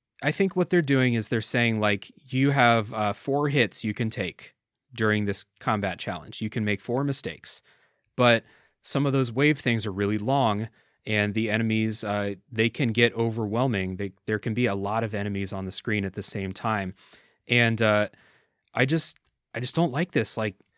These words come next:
if you want me to only be able to take a f-, a certain number of hits, let me heal a certain number of times. Give me Estus Flask, basically. That's what I'm saying.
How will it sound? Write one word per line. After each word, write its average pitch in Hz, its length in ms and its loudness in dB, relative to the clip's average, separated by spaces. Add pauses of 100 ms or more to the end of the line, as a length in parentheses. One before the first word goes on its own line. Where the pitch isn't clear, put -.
(280)
if 135 200 -2
you 151 120 2
want 135 220 2
me 156 160 4
to 139 320 4
only 131 300 2
be 123 160 4
able 123 180 0
to 117 420 0 (680)
take 135 240 2
a 135 40 -2
f-, - 240 -8
a 120 120 2
certain 131 260 0
number 123 260 0
of 110 100 -4
hits, - 420 0 (160)
let 139 220 0
me 151 160 2
heal 120 500 0 (320)
a 117 80 0
certain 127 360 0
number 110 300 0
of 92 100 -6
times. 95 680 -6
Give 117 160 0
me 127 120 2
Estus 123 400 -2
Flask, 90 420 -6
basically. 95 500 -4
That's 117 220 -4
what 117 80 0
I'm 101 120 -2
saying. 98 360 -4